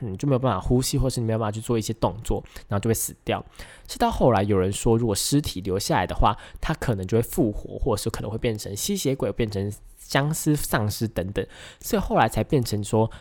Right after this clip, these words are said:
呃，我们一定要火刑去烧那些尸体，去火葬他们，以绝后患。是不是觉得听起来就是相当的扯呢？怎么还会扯到吸血鬼？啊，只能说这样的迫害呢，从一四五零年到一七五零年，大概有三万五到十万多的人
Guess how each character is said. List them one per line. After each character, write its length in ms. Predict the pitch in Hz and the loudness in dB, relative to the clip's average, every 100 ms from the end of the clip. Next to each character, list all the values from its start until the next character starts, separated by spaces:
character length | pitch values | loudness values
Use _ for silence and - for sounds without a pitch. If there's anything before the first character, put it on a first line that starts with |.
| - | -2
呃， 100 | 117 | 0
我 40 | |
们 140 | 101 110 | 0 0
一 40 | |
定 120 | 147 | 2
要 120 | 147 | 2
火 360 | 151 - 107 87 | 6 6 6 0
刑 220 | - 95 | -4 -6
去 120 | 98 | -2
烧 460 | 139 - - 151 160 | -2 -2 2 4 4
那 100 | 160 | 2
些 120 | 147 | -2
尸 220 | - 139 | -2 0
体， 140 | 139 95 | 0 -2
去 120 | 127 | 2
火 280 | - 101 - | 4 4 2
葬 160 | 156 135 | -2 0
他 100 | 131 | 0
们， 120 | 120 | -2
以 200 | 127 107 | -6 -8
绝 260 | 104 117 110 | -4 0 2
后 220 | 156 156 | 4 2
患。 220 | - 127 - - - - - | 4 0 -2 -20 -20 -20 -8
是 120 | - 254 | -2 0
不 40 | |
是 60 | 247 | 2
觉 140 | 147 | 2
得 60 | 131 | 2
听 220 | - 156 | 0 0
起 80 | 123 | -2
来 60 | |
就 100 | 127 | -4
是 40 | 147 | -4
相 340 | - - 131 | -2 0 0
当 100 | 135 | 2
的 80 | 123 | 0
扯 360 | - - 95 | -2 -2 -2
呢？ 100 | 87 | -4
怎 160 | 92 135 | -2 0
么 60 | 127 | 2
还 100 | 196 | 2
会 100 | 240 | 0
扯 340 | - - - | -2 -2 -2
到 160 | - 143 | 0 0
吸 400 | - - 143 139 | 0 -2 0 0
血 340 | - - 98 104 | -2 -4 -4 -4
鬼？ 240 | - 110 - - - - - - | -4 -4 -6 -18 -20 -20 -8 -2
啊， 320 | 202 - - _ _ - - | -2 -2 -14 _ _ -20 -2
只 100 | 190 | 2
能 80 | 196 | 4
说 100 | 254 | 2
这 140 | 254 | 2
样 80 | 240 | 2
的 60 | 202 | 4
迫 240 | 240 190 | 4 4
害 160 | 202 175 | 2 2
呢， 100 | 151 | 2
从 160 | - - | 0 0
一 100 | 202 | -2
四 240 | - - | 0 2
五 140 | 147 107 | 4 4
零 140 | 110 | 2
年 120 | 120 | 2
到 80 | 117 - | 0 0
一 140 | 135 | -2
七 240 | - 135 127 | 0 0 2
五 100 | 101 | 2
零 140 | 98 | 0
年， 120 | 95 | -4
大 220 | 104 160 123 | -4 -4 -2
概 220 | 151 104 | 0 2
有 180 | 90 - - - | 0 -4 -10 -16
三 340 | - - 190 185 | -6 -4 -2 0
万 180 | 180 123 | 0 0
五 120 | 87 | -2
到 160 | 131 | -2
十 340 | 123 - - 104 | -2 -2 0 0
万 240 | 135 123 | 2 0
多 260 | 107 117 120 | 4 4 4
的 120 | 107 | 2
人 280 | 95 90 | 0 -4